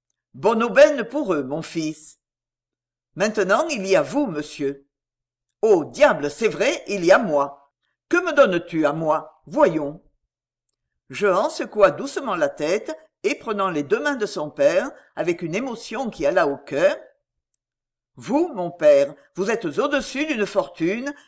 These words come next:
fût-elle mille fois plus considérable que celle-ci. Vous, mon père, je ne vous réserve rien, puisque ce que j'ai vous appartient. Est-ce bien jugé ainsi, monsieur ? »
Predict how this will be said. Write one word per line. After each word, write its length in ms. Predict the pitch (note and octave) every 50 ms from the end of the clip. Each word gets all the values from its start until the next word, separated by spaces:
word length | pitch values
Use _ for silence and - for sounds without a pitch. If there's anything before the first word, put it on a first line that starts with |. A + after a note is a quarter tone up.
| _ _
fût-elle 500 | - - A#3+ - - A#3+ G3 E3+ D#3 D3+
mille 260 | F#3 B3+ D#4+ D#4+ C#4
fois 300 | - - - A#3+ C#4 C#4
plus 140 | - G3+ F3+
considérable 800 | - G#3 C4 C#4 - D4 A3+ G3+ G3+ E3+ F3 G#3 A3+ A#3 A3+ A3+
que 100 | G#3 F#3+
celle-ci. 720 | - G3 F3 D#3+ E3 D#3 - - - C#3+ C3 C#3 C3+ - _ _ _ _ _ _ _ _ _ _ _ _ _ _ _
Vous, 340 | C3+ B2+ F3+ B3 C#4+ D#4+ C#4
mon 160 | F3+ F#3 F#3
père, 420 | F#3 - F3 F3+ F#3+ A3 B3+ C4+ D4+ - - - _
je 120 | - - F#3+
ne 100 | F#3+ F3+
vous 140 | D#3+ E3+
réserve 440 | C#3+ D3+ G#3 A#3+ B3 B3+ A3+ F#3 F3+
rien, 440 | E3 - C#3 B2+ D#3+ G3 A#3 C#4+ - - _ _ _ _ _
puisque 320 | _ G3+ B3 B3+ - - F#3
ce 180 | - - C4
que 200 | C#4+ C#4+ - C4
j'ai 220 | - E3 G3 A3 C4
vous 180 | C4 A#3+ F#3+
appartient. 640 | G3+ - - F#3+ E3 - - - D#3 C#3 B2+ B2 - - _ _ _ _ _ _ _ _ _ _ _ _ _ _ _
Est-ce 260 | - F#3+ F#3+ F#3+ F3+
bien 260 | D#3 C#3+ F3+ B3 C#4+
jugé 440 | C#4+ - C4+ B3 E3 D#3+ G#3 A#3 G#3
ainsi, 400 | G3+ - - - - F#3+ A#3+ D#4
monsieur ? » 680 | F4+ A#3 F#3+ F3 - - D#3+ D#3 D3 D3+ D3+ - _